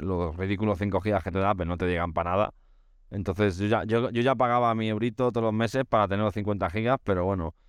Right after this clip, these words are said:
Sí que os aconsejo que si podéis pagarlo, pagarlo, porque es que es verdad que una vez que lo pagas,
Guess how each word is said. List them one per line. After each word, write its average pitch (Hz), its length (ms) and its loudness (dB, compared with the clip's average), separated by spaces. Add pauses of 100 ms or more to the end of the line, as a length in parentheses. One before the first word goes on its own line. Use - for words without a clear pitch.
(480)
Sí 139 180 -2
que 143 120 0
os 139 60 0
aconsejo 135 480 0
que 143 120 0
si 123 180 -6
podéis 117 300 2
pagarlo, 131 480 2
pagarlo, 127 440 0
porque 107 260 -2
es 101 80 -4
que 117 320 -2
es 113 60 -2
verdad 113 280 0
que 113 160 0
una 120 200 2
vez 120 140 0
que 123 140 0
lo 113 100 2
pagas, 120 500 2